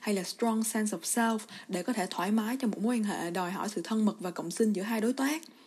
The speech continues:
Tuy nhiên, đối với những cá nhân chật vật với nỗi sợ gần gũi cảm xúc, việc thể hiện bản thân thường được nhìn nhận như là một khả năng biến họ trở nên yếu đuối trong mắt nửa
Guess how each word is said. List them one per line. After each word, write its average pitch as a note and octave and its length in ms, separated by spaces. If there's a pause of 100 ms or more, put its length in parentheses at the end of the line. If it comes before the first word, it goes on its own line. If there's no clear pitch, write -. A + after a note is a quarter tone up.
(440)
Tuy A3+ 140
nhiên, A3+ 300 (220)
đối G#3+ 140
với C#4 100
những F#3 180
cá A#3 120
nhân B3 240
chật - 220
vật F#3+ 180
với B3 100
nỗi G3+ 160
sợ F3 160
gần F3 200
gũi E3+ 140
cảm E3+ 160
xúc, E4 220 (320)
việc F3+ 160
thể F#3+ 120
hiện F3 220
bản F#3 180
thân A3 240
thường F#3+ 140
được F3 160
nhìn F#3 220
nhận F3 240
như G#3 100
là G3 100
một F3 140
khả E3+ 140
năng A3 220
biến A3+ 140
họ B3 220
trở F3+ 120
nên G3+ 200
yếu A#3 140
đuối A#3+ 240
trong A3 100
mắt B3+ 160
nửa F3+ 140